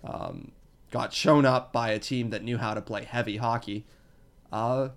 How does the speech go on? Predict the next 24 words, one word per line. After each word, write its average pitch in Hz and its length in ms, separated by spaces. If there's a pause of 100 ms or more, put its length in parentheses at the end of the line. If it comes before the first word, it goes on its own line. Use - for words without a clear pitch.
(360)
sort 214 360
of, 175 340 (300)
but 165 120
it's 170 200
more 190 220
than 165 140
anything, 151 480
it's 135 160
just 151 260
the 139 100
pressure - 580
that 107 200
Boston 131 400
is 120 140
able 120 220
to 117 120
put - 220
on 131 300
you 117 240 (320)
by 117 140
being 135 340
aggressive. 107 680 (1160)
That 175 260
shouldn't 233 600